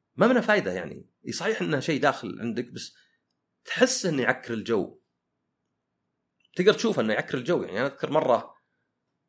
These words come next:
كنت، آه، كنت ما أدري قايل واحد عندي تذاكر شيء، ورحنا ثلاثة،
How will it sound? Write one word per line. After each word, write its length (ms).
كنت، 380
آه، 580
كنت 220
ما 180
أدري 160
قايل 200
واحد 300
عندي 280
تذاكر 440
شيء، 440
ورحنا 280
ثلاثة، 640